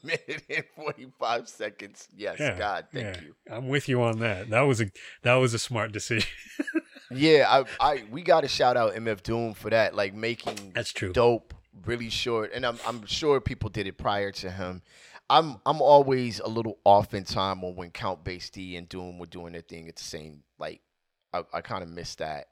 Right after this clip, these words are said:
Speaker 2: Mm.
Speaker 1: like, who was first and whatever, but, um,
Speaker 2: Mm, Count Bass D.
Speaker 1: Yeah. But, yeah, I,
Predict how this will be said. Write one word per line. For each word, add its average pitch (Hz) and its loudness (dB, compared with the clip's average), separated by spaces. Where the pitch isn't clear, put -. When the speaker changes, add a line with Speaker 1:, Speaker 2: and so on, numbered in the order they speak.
Speaker 2:
Mm. 95 -12
Speaker 1:
like, - -18
who 107 -12
was 90 -14
first - -14
and 76 -20
whatever, 80 -10
but, 76 -12
um, 92 -2
Speaker 2:
Mm, 101 -14
Count - -10
Bass - -16
D. 95 -18
Speaker 1:
Yeah. 95 -2
But, 123 4
yeah, 139 0
I, 127 0